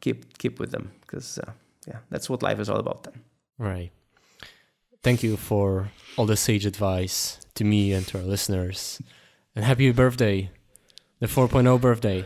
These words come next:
Speaker 2: Michael.
Speaker 1: Thank you so much.
Speaker 2: Before we end, I have a pick to recommend, and that's, speaking of embracing change.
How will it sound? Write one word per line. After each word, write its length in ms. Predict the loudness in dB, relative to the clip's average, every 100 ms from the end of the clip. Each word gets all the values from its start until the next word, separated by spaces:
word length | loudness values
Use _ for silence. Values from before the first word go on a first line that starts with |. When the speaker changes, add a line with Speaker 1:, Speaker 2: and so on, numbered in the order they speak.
| -6
Speaker 2:
Michael. 440 | -4 -2 -2 -2 -4 _ _ -6
Speaker 1:
Thank 160 | -4 -2
you 80 | -2
so 100 | -2
much. 300 | -2 -6 -10 -14 -14 -16 -16 -18 -4
Speaker 2:
Before 260 | 2 6
we 140 | 6 6
end, 440 | 4 2 -2 -12 -18 _ _ _ _ _ _ _
I 40 | -2
have 100 | 0
a 40 |
pick 440 | 2 0 0 -8 -14 _ _ -2
to 100 | -2
recommend, 580 | 2 2 4 2 -2 -6 _ _ _ _ _ _ _
and 100 | 0
that's, 260 | 4 2 0
speaking 480 | -4 0 0 2 2
of 560 | 2 0 -4 -14 -18 -20 _ _ _ -6
embracing 420 | 0 2 2 0
change. 680 | 0 0 0 -2 -6 -8